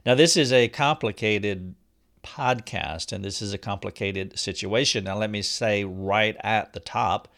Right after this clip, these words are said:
and I will repeat this a little bit later on,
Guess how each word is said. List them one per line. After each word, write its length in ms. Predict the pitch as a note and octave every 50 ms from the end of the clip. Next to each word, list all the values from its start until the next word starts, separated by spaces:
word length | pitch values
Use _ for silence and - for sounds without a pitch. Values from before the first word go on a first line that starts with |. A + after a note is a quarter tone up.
| _ _ _ _ _ _ _ _ _ -
and 100 | A2 G#2+
I 60 | G2+
will 240 | G2+ G2 G#2 G#2 G2+
repeat 340 | F#2+ F2+ - - A2 G2+ -
this 500 | - G2 F#2+ F#2 - - - - - - _ _ -
a 60 | G#2
little 180 | G#2 A2+ A#2 A2+
bit 160 | A#2 G#2 F#2+
later 340 | G#2 G#2+ G#2 G2+ F#2+ F#2 G#2
on, 360 | B2+ D3+ B2+ G2+ A2 B2